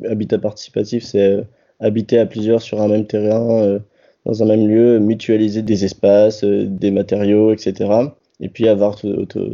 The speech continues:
aussi toute une vie sociale, un, un vivre ensemble. Donc c'est, euh, développer des, des écolieux, parce qu'il y a une dimension écologique derrière aussi, en habitat participatif, où la particularité, ça va être,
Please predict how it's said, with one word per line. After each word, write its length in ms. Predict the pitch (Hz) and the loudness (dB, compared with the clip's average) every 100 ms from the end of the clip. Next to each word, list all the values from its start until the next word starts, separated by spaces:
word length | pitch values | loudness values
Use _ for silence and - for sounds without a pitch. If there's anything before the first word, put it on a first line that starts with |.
| - | -8
aussi 220 | - - - | -10 -10 -12
toute 160 | - | -6
une 80 | 101 | -4
vie 100 | 98 | -4
sociale, 400 | 101 101 - 107 | -6 -4 -2 -2
un, 160 | 101 95 | -2 -6
un 100 | 107 | -6
vivre 200 | 104 98 | -4 -2
ensemble. 340 | 101 107 117 139 _ _ - - _ | -4 -2 -2 -4 _ _ -20 -20 _
Donc 200 | 113 110 | -4 -2
c'est, 200 | - 117 | -2 0
euh, 220 | 120 101 101 - | 2 2 0 -4
développer 760 | - 120 123 135 131 135 127 113 _ _ _ _ _ | -6 -2 0 0 0 0 0 -2 _ _ _ _ _
des, 420 | 113 101 104 98 95 | -8 -2 0 0 -2
des 300 | 95 101 110 | -2 -2 -2
écolieux, 360 | 107 110 135 | -2 -2 -2
parce 160 | 123 101 | -4 -8
qu'il 120 | 104 | -4
y 20 | |
a 20 | |
une 60 | 101 | -2
dimension 320 | 98 101 104 | -2 -4 -4
écologique 460 | 104 - 101 101 123 | -8 -4 -4 -4 -4
derrière 280 | 104 107 104 | -2 -2 -2
aussi, 280 | 98 120 156 _ _ _ _ | -2 -4 -4 _ _ _ _
en 180 | - 110 | -2 2
habitat 320 | 117 113 117 | 2 2 -2
participatif, 880 | 110 107 - - - - 151 - _ _ _ _ _ _ | -2 -6 -10 -8 -6 -2 -4 -6 _ _ _ _ _ _
où 220 | 123 147 | 0 2
la 300 | 139 110 107 | 4 4 2
particularité, 760 | 98 113 - - 110 107 107 147 | 0 -6 -8 -6 0 0 0 -4
ça 160 | - 104 | -2 0
va 80 | |
être, 320 | 110 135 - | 2 0 -4